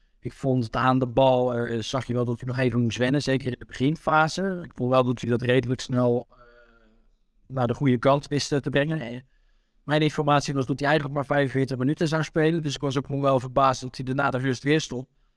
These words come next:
Alleen ja, dat was maar anderhalve minuut en dan ook weer op een manier waar niemand wat aan kan doen.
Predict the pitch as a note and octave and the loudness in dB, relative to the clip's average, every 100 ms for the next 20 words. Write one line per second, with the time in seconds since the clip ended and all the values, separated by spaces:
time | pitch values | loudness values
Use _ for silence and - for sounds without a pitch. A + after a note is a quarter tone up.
0 | _ - B2+ C3 A#2 A2 B2 C#3 C3 D3 | _ -4 0 2 2 0 0 0 0 2
1 | C#3+ C#3 C#3+ C3+ C#3+ D#3 C#3+ C#3+ B2 B2 | 2 2 2 0 0 2 2 -2 -6 -2
2 | C3 C3 C3+ B2+ C3+ C#3+ C#3 C#3+ C#3+ C3+ | 0 0 -2 -4 -4 -4 -2 2 2 2
3 | C#3+ C#3+ D3+ D3+ C#3 C#3 C3+ C3 C#3 C3 | 0 2 2 2 2 0 0 -4 -4 0
4 | C#3+ C3 | 0 -2